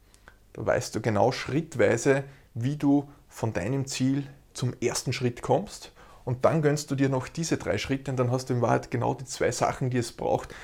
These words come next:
damit du auch wirklich in die Umsetzung kommst. Dann regelmäßig reflektieren und schauen, bist du dort, wo du hin möchtest.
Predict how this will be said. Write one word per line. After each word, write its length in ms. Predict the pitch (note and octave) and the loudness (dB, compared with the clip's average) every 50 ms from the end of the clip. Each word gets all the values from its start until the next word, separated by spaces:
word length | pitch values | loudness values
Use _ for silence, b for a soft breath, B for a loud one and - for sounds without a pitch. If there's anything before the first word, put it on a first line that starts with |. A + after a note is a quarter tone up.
| B B B | B B B
damit 260 | - B2 A#2+ B2 B2+ | -2 -2 -2 0 2
du 60 | A#2+ A2+ | 2 2
auch 100 | A2+ - A#2+ | 2 0 0
wirklich 400 | A#2 C3 C#3 C3+ B2 A#2 A#2 - | 0 0 0 0 -4 -6 -6 -6
in 100 | B2 B2 | -6 -4
die 60 | A#2+ | -4
Umsetzung 480 | A#2+ C3 B2+ - - G#2+ - - G#2+ G2 | -4 -4 -4 -6 -6 -8 -8 -10 -14 -14
kommst. 420 | - - - - - - - B B B B B B B B B B | -14 -18 -20 -20 -20 -20 -20 B B B B B B B B B B
Dann 120 | - A2 G#2 | -6 -4 0
regelmäßig 640 | G2+ G2+ B2 D3 D3 C3 B2+ C3 B2+ - B2+ - | 2 2 2 4 2 2 2 0 0 -2 -2 0
reflektieren 540 | A2+ A2 G#2+ - A2+ - - G#2+ B2+ C#3+ C#3+ | 0 0 0 0 -4 -4 0 0 0 2 2
und 120 | C3 A#2+ - | 0 -2 0
schauen, 260 | - G#2+ G#2+ A#2+ B2 | 0 0 0 0 -2
bist 240 | - C3 A#2+ - - | -4 -8 -10 -8 -8
du 80 | B2 | -6
dort, 380 | - - G#2 G#2+ A#2 - - - - | -4 -2 -2 -2 -2 -2 -6 -10 -10
wo 80 | B2 | -8
du 100 | A#2 A#2 | -6 -4
hin 200 | A2+ A#2+ B2 A#2+ | -2 0 0 0
möchtest. 520 | A2 G2 G2 - - - - - - - | -2 -4 -6 -10 -16 -20 -20 -20 -20 -20